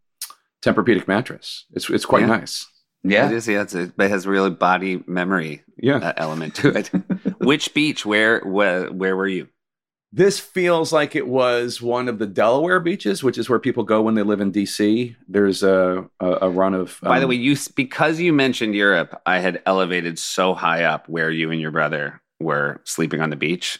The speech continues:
Speaker 2: and the fact that it
Speaker 1: Oh,
Speaker 2: was
Speaker 1: no.
Speaker 2: the shore, the Delaware.
Speaker 1: The Delaware shore,
Speaker 2: <laughs>
Speaker 1: not even the Jersey Shore.
Speaker 2: It just collapsed for me.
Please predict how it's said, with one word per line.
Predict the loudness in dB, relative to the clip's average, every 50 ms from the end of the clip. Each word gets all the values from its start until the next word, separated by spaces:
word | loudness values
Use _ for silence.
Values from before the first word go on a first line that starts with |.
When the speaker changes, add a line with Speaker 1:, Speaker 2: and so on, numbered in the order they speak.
| -4 -2
Speaker 2:
and | 0 0
the | 0 -2
fact | 0 0 0 0 0 -2
that | -2 -2 -2
it | 0 0 2
Speaker 1:
Oh, | 2
Speaker 2:
was | 2
Speaker 1:
no. | 2 0
Speaker 2:
the | 0
shore, | -4 -6 -6 -6 -4 0
the | 0 0 2
Delaware. | 2 2 2 2 2 2 0 0 -2 -4 -6 -8 -6 -4
Speaker 1:
The | -2 0
Delaware | 2 4 4 4 4 4
shore, | 4 4 4
Speaker 2:
<laughs> | 4 2 2
Speaker 1:
not | 4
even | 2 2 2 2
the | 0
Jersey | 0 2 2 0 2 2 0 -2
Shore. | -2 -2 -2 -2 -4 -4 -10 _ _ _ _ _ _ -2 0
Speaker 2:
It | 0 2
just | 2 0 0 0
collapsed | 0 0 2 4 4 4 4 2 0 -2 -6 -16 -14 -10 -6
for | -4 -4 -4
me. | -4 -8 -10 -12 -16